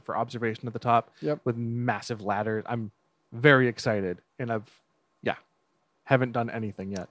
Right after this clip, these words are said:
Speaker 2: Ladders are really stupid in this game.
Speaker 1: You don't
Speaker 2: I
Speaker 1: like 'em?
Speaker 2: No, I hate ladders. Just build up your jetpack <laughs> enough that
Speaker 1: Oh,
Speaker 2: you
Speaker 1: yeah, my
Speaker 2: can just
Speaker 1: jetpack is
Speaker 2: jetpack,
Speaker 1: pretty far at this
Speaker 2: j-,
Speaker 1: point.
Speaker 2: jetpack as high as you want. Um, I hate ladders. Ladders take forever to climb.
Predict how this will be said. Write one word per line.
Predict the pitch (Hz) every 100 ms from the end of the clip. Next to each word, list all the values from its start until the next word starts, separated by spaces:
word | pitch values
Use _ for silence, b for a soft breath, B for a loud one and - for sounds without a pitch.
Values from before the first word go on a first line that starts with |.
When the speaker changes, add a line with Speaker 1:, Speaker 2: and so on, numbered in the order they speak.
| _ _
Speaker 2:
Ladders | 175 208 269 240
are | 233
really | 170 165 151
stupid | 135 - 143 143
in | 147 147
this | 147
game. | - 156 156 151 _ _ _ -
Speaker 1:
You |
don't | 165
Speaker 2:
I | 214
Speaker 1:
like | 277
'em? | 415 - -
Speaker 2:
No, | 156 135 131 -
I | 151
hate | 165 196
ladders. | 165 156 143 131 - - _ _ _ _ _ -
Just | 185 165
build | 196 196
up | 208
your | 202
jetpack | 156 143 170 170 180 - - - -
<laughs> | 208
enough | 190 208 202 -
that | 165
Speaker 1:
Oh, | 147
Speaker 2:
you |
Speaker 1:
yeah, | 135
my | 135
Speaker 2:
can |
just | 143 135
Speaker 1:
jetpack | 135 - _
is | 151
Speaker 2:
jetpack, | 139 139
Speaker 1:
pretty | 151 123
far | 113 104 90
at | -
this | -
Speaker 2:
j-, | 165 196
Speaker 1:
point. | 143
Speaker 2:
jetpack | 165 139
as | 139
high | 143 131
as | 135
you | 135
want. | 135 139 - _ _ -
Um, | 156 147 135 139 - _ _ _ _ _ _ _ _ _ _
I | - 180
hate | 165
ladders. | 131 113 - - -
Ladders | 160 175 185 -
take | 180 -
forever | 156 143 139
to | 139
climb. | - 131 120 139